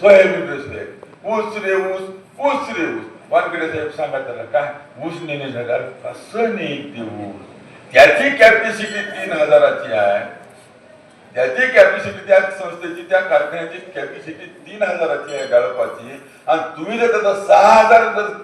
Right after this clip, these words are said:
टन कापून ऊस नेऊन टाकू लागले तर त्याचा गाळप होणार कसं आहे? नाही, काही करा, मागं लागेला, पुढचा गेला, पण मधा राहिला, सगळ्याचाच राहिला.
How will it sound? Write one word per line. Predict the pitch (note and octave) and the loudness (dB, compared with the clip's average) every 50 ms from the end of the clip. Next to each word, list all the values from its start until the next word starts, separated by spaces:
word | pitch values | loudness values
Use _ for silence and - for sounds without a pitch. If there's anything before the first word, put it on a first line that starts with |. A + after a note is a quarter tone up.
| - F3+ E3+ E3+ F3 | -16 -16 -16 -14 -8
टन | F#3 F3 E3+ E3+ E3+ | -8 -6 -6 -6 -2
कापून | E3 E3 E3 D3+ D#3+ D#3+ D3+ D3+ D3 C#3+ C#3+ D3+ D#3+ | -2 -2 -2 -2 -8 -10 -12 -14 -16 -16 -14 -14 -14
ऊस | D#3 D#3 | -14 -12
नेऊन | D#3+ D3 C#3+ D3 C#3+ C#3+ | -10 -10 -10 -10 -8 -6
टाकू | C3+ A2+ - - C3 | -6 -6 -6 -6 -6
लागले | B2+ A#2+ A#2+ A#2 A#2+ - - - - - - - - | -4 -4 -4 -6 -10 -12 -12 -12 -14 -16 -20 -20 -20
तर | D#3+ | -16
त्याचा | D#3+ D#3+ - D#3 C#3+ - | -14 -14 -12 -12 -12 -8
गाळप | G2 G2 G#2 A#2 - - - - - - - - | -8 -6 -6 -6 -8 -10 -12 -12 -16 -18 -20 -20
होणार | - C3 D3 F#3+ G3+ G3 F#3 - | -18 -10 -4 -2 -2 -2 -2 -4
कसं | - - - - - | -8 -10 -10 -6 -6
आहे? | - - - - - - | -6 -6 -8 -12 -4 0
नाही, | F#3 F#3+ - - - | 0 0 0 0 0
काही | G3 - G3 A3 A#3+ A#3+ - | 2 4 4 4 2 0 0
करा, | - F3 D#3+ D#3 - - - - - - - - - | 0 2 2 2 2 0 -4 -10 -14 -18 -20 -14 -6
मागं | G#2 - D#3+ E3 A3 A3+ | -2 0 0 2 4 6
लागेला, | G#3+ G3 F#3 G3 F#3+ F#3 F3 - - - | 8 8 8 6 4 0 0 0 -2 -4
पुढचा | F3+ G#3 G#3 - - G#3 G3 - | -6 -6 -4 2 6 6 6 6
गेला, | - - - - | 4 0 0 0
पण | - - - - - | -2 -2 -8 -4 -2
मधा | - - - - G2+ G#2 | 0 0 2 4 2 2
राहिला, | - - - - - - - - - - - - - - _ _ _ - | 2 0 -4 -4 -8 -8 -10 -10 -20 -20 -20 -20 -20 -20 _ _ _ -16
सगळ्याचाच | A2 A#2 D3 D3 E3+ F3+ G3 G3+ G3+ G3 G3 - - - - | -14 -14 -14 -12 -6 -2 -2 -2 -2 -2 -4 -6 -6 -8 -8
राहिला. | A#2+ G#2+ G#2+ G#2 | -8 -8 -8 -10